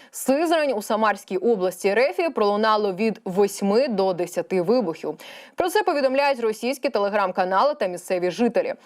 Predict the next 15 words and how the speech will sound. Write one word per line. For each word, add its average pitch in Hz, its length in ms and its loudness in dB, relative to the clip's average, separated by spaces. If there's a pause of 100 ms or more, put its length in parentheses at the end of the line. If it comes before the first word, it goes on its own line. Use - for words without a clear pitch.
(240)
За 190 180 2
їхніми 233 380 2
словами, 214 480 2
сильні 190 340 -2
вибухи 226 400 0
було 180 260 2
чутно 247 400 -2
приблизно 190 520 0
півгодини 185 840 0
тому. 208 420 0 (360)
Від 233 140 2
ударної 240 440 2
хвилі 240 440 0 (140)
затремтіли 196 720 0
вікна. 185 340 -4